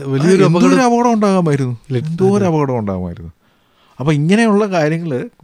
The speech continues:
Speaker 2: കുട്ടികൾ ട്രൈ ചെയ്ത് നോക്കും. ഇത് മനുഷ്യ സഹജമാ. കുട്ടികളെ നമുക്ക് പറഞ്ഞിട്ട് കാര്യമില്ല. എല്ലാ, ഒരു കാര്യം അറിയാൻ അത് ചെയ്ത് നോക്കാം, അതിനെന്താ കുഴപ്പം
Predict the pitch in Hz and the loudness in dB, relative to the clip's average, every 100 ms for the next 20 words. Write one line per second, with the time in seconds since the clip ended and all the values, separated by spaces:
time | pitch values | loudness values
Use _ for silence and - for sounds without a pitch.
0 | - - 120 147 170 - 143 170 180 160 | -20 -14 -6 -4 -4 -2 0 0 0 0
1 | 107 85 147 _ _ - 165 220 202 - | -2 -4 -14 _ _ -8 -4 -2 -4 -12
2 | _ - 143 147 143 151 185 233 220 202 | _ -20 -18 -12 -4 -2 0 -2 0 0
3 | 196 196 131 110 123 151 175 175 175 175 | 2 0 -2 -4 -6 -4 -2 -2 -4 -4
4 | 165 165 160 143 123 117 139 139 143 139 | -4 -4 -4 -4 -4 -4 -4 -4 -4 -4
5 | 143 135 143 135 127 135 127 123 123 131 | -2 -2 -2 -4 -6 -4 -4 -4 -4 -4
6 | 120 113 113 117 117 110 104 104 | -6 -4 -6 -4 -2 0 -2 -4